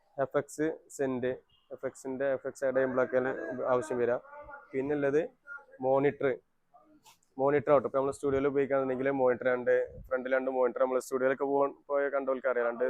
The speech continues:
സ്പീക്കർ നമ്മള് ജഡ്ജ് ചെയ്യാനല്ല, ഇപ്പൊ മിക്സ് ചെയ്യുന്നവർക്ക് ജഡ്ജ് ചെയ്യാൻ രണ്ട് മോണിറ്റർ കൊടുക്കുമല്ലോ,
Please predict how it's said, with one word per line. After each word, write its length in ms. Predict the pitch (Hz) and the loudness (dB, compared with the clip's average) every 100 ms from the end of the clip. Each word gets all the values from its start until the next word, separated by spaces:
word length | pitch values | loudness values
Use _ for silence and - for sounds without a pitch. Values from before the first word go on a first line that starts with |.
| 123 | -2
സ്പീക്കർ 300 | - 123 131 | -6 -2 0
നമ്മള് 180 | 127 123 117 - - - 131 | 0 0 -2 -6 -10 -6 0
ജഡ്ജ് 180 | 127 120 | 2 4
ചെയ്യാനല്ല, 280 | 131 123 120 | 2 2 0
ഇപ്പൊ 100 | 127 | -2
മിക്സ് 160 | 131 - | -4 -2
ചെയ്യുന്നവർക്ക് 340 | 139 135 131 131 | 0 0 0 -2
ജഡ്ജ് 160 | 120 | 0
ചെയ്യാൻ 180 | 127 131 127 | 0 2 2
രണ്ട് 140 | 123 127 | 0 0
മോണിറ്റർ 220 | 127 123 | 0 0
കൊടുക്കുമല്ലോ, 280 | 117 113 101 | -4 -4 -12